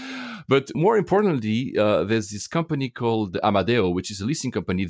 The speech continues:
They are the, the, one of the companies that has made a bet on three eighties back in the days and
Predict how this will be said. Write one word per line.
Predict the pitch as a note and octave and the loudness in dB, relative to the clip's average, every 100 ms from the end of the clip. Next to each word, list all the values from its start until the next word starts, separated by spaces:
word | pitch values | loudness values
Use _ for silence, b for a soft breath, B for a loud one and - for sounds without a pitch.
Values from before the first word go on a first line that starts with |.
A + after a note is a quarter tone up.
| - | -6
They | F#2+ B2 - | -2 0 2
are | B2 D#3+ D3 | 2 2 4
the, | A2 F#2+ F2+ F2 | 2 2 2 0
the, | F#2 F2 E2 D#2+ E2 E2+ - | 0 0 0 -2 -4 -10 -6
one | G#2 C#3 | 0 2
of | |
the | A#2+ | 2
companies | A2+ A#2 G#2+ G#2 G2 | 0 0 0 -2 0
that | G2 - - | 0 -2 0
has | B2 B2 G#2+ F#2 G2 | 2 4 2 0 0
made | G2 G#2+ | 2 2
a | F#2+ | 2
bet | D#2+ A2 G#2 | 2 2 2
on | F#2 | -4
three | - F#2+ | -2 -2
eighties | G2 G#2 G2 - | -2 -2 -2 0
back | F#2+ G2 | -2 0
in | F#2+ | -2
the | F2+ | -2
days | E2+ A2+ G2+ F#2+ F2+ | 2 4 4 2 -2
and | G2+ G2 | -2 -2